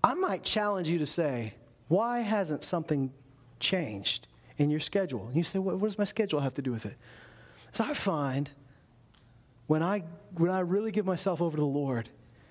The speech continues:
I say, "You've got everything." While he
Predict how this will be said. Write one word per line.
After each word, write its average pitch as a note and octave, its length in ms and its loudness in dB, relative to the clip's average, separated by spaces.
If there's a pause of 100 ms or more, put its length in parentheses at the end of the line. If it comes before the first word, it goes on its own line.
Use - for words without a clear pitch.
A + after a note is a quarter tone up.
(260)
I D3 80 6
say, E3 160 0
"You've D#3+ 200 -2
got D#3 200 4
everything." A#2 560 -2 (1400)
While D#3+ 200 4
he F#3 320 0